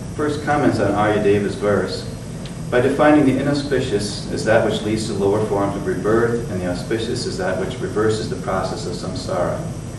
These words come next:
So anything that sort of, uh, makes, extends your stay in samsara is inauspicious. Anything that reverses that or reduces your time in samsara is auspicious. That's the way you can measure any act's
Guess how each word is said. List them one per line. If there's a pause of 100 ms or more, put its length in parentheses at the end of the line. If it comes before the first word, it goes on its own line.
(240)
So
anything
that
sort
of,
uh,
makes,
extends
your
stay
in
samsara
is
inauspicious.
Anything
that
reverses
that
or (220)
reduces
your
time
in
samsara (400)
is
auspicious.
That's
the
way
you
can
measure
any
act's